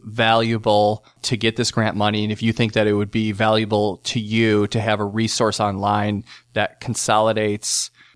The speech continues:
places to go in, in order to find where this grant money's at, because I know, you know, with our, with our government, it's,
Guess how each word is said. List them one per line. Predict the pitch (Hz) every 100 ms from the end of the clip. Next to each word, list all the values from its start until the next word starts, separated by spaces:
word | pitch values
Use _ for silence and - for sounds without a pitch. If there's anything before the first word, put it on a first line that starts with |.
| -
places | - 127 135 113
to |
go | 110 110 110
in, | 107
in | 107
order | 104 101 98
to | - 104 95 -
find | - 123 113 117 110
where | 107 104
this | 104 -
grant | 110 92
money's | 104 101
at, | 110 101
because | 95 104
I | 98
know, | 101 101 87
you | 101
know, | 98
with | 101
our, | 104 -
with | 107 117
our |
government, | 110 107 104 104 98
it's, | 95 92